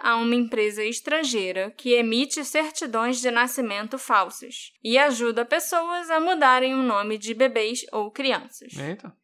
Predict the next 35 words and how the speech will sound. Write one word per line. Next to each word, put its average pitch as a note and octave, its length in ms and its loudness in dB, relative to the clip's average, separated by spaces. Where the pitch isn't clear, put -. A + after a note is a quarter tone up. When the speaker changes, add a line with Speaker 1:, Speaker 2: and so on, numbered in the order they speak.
Speaker 1:
É G3 120 2
lógico G#3+ 420 2
que B3+ 140 -4
o B3 100 -2
Jeremy G#3 460 0
procurou C#4 500 4
a D4 100 8
polícia A#3+ 520 -2
pra G#3+ 200 0
contar A#3 520 6
o C#4 60 2
que C#4 100 -6
tinha G#3 300 -8
acontecido G#3+ 800 -8
logo A3+ 440 6
que F#3+ 460 -8
a F3+ 100 0
compra G3 480 -4
foi G#3 240 -4
feita, A3 500 -6
né? G3+ 220 -2
Mesmo A3+ 460 0
sem G#3+ 260 -4
ele G#3+ 140 -4
saber G#3+ 640 -2
Speaker 2:
Uhum. C3+ 340 -8
Speaker 1:
pra G#3+ 160 -6
que A3 220 0
que G#3+ 80 -14
servia F#3+ 440 -8
aquele F#3 280 -10
site. G3+ 540 -4
E A#3+ 140 6
ele A#3 160 6
pediu C4 460 0